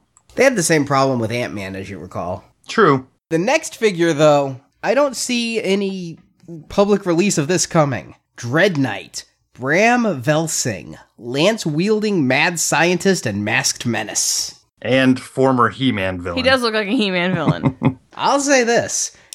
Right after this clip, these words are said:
Speaker 1: We've talked about how there's a lack of accessories. He has one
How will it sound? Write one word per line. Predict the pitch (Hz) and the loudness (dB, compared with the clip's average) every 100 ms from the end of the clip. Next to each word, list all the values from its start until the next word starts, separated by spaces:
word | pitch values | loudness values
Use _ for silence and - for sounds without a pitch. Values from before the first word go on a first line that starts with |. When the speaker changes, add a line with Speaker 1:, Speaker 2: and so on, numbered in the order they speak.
| _ | _
Speaker 1:
We've | - 165 208 185 _ | -4 -4 -4 -10 _
talked | - 202 208 | 2 2 2
about | 196 180 | 0 2
how | 185 | 2
there's | 175 | 2
a | 160 | 2
lack | 170 175 | 2 2
of | 160 | 0
accessories. | 135 175 165 - 120 110 - _ _ | 0 0 0 -2 -4 -2 -8 _ _
He | 247 | -2
has | 247 151 135 | 0 0 -2
one | 131 143 185 226 240 233 | -6 0 2 4 2 0